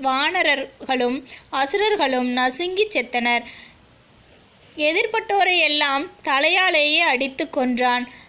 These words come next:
ராமரை தின்பதற்காக அவரை நெருங்கினான். அவனுக்கு மரணம் சமீபித்து விட்டது என்பதை ராமர் தெரிந்து கொண்டார். உடனே தன்னுடைய ஐந்திராஸ்திரத்தை எடுத்தார்.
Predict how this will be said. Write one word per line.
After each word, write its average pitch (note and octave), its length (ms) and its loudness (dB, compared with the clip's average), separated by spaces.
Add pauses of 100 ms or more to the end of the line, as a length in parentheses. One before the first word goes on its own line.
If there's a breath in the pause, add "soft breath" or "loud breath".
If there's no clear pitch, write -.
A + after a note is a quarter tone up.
(120)
ராமரை F#4 580 2
தின்பதற்காக D4+ 840 0 (420)
அவரை C4+ 400 2
நெருங்கினான். B3 760 0 (760 loud breath)
அவனுக்கு F#4 560 0
மரணம் E4 500 0
சமீபித்து E4 640 -2
விட்டது D4 420 -2
என்பதை B3+ 420 0
ராமர் B3+ 460 0
தெரிந்து B3+ 320 0
கொண்டார். A#3 440 0 (280 loud breath)
உடனே E4 420 4
தன்னுடைய C#4 560 2 (680 loud breath)
ஐந்திராஸ்திரத்தை D#4+ 1000 0
எடுத்தார். B3+ 580 2